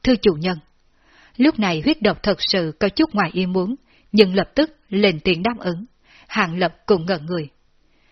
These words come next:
Được rồi, ta có chút việc, các người đi ra đi. Sau khi phân phó, Mộc Thanh phất tay nói,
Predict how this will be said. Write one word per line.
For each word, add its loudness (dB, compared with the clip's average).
Được 6
rồi, 0
ta 2
có 0
chút -2
việc, 0
các 2
người 2
đi 6
ra -2
đi. -6
Sau 0
khi 2
phân 0
phó, -4
Mộc 2
Thanh -4
phất -2
tay -2
nói, -6